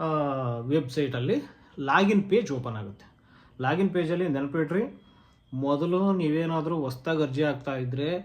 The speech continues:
ನ್ಯೂ ರಿಜಿಸ್ಟ್ರೇಷನ್ ಮೇಲೆ ಕ್ಲಿಕ್ ಮಾಡ್ಬಿಟ್ಟು ನಿಮ್ಮ ಆಧಾರ್ ನಂಬರು, ಆಧಾರ್ ನಂಬರಿಗೆ ಬರ್ತಕ್ಕಂಥ ಒ ಟಿ ಪಿ ಮತ್ತು ಮೊಬೈಲ್ ನಂಬರ್ ಹಾಕಿ, ಮೊದಲು ಒಂದು ಒ ಟಿ ಪಿ ಹಾಕಿ ಐ ಡಿನ ಜನ್ರೇಟ್ ಮಾಡ್ಕೋಬೇಕಾಗುತ್ತೆ.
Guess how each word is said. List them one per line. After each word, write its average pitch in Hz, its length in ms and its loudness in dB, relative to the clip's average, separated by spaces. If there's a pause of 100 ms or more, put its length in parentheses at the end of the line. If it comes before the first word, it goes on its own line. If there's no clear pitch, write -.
(340)
ನ್ಯೂ 175 240 6
ರಿಜಿಸ್ಟ್ರೇಷನ್ 165 640 0
ಮೇಲೆ 147 200 0
ಕ್ಲಿಕ್ 147 340 -6
ಮಾಡ್ಬಿಟ್ಟು 135 460 -2
ನಿಮ್ಮ 143 200 -2
ಆಧಾರ್ 139 340 0
ನಂಬರು, 143 680 -4 (280)
ಆಧಾರ್ 143 340 0
ನಂಬರಿಗೆ 143 380 0
ಬರ್ತಕ್ಕಂಥ 127 440 -4
ಒ 127 220 -2
ಟಿ 139 160 -2
ಪಿ 170 240 -2
ಮತ್ತು 135 380 -2
ಮೊಬೈಲ್ 135 380 0
ನಂಬರ್ 131 260 -2
ಹಾಕಿ, 123 480 -4 (380)
ಮೊದಲು 139 380 0
ಒಂದು 151 380 -2
ಒ 123 340 -2
ಟಿ 156 120 -4
ಪಿ 143 160 0
ಹಾಕಿ 139 420 -2 (460)
ಐ 165 140 6
ಡಿನ 170 180 2
ಜನ್ರೇಟ್ 143 420 0
ಮಾಡ್ಕೋಬೇಕಾಗುತ್ತೆ. 110 800 -8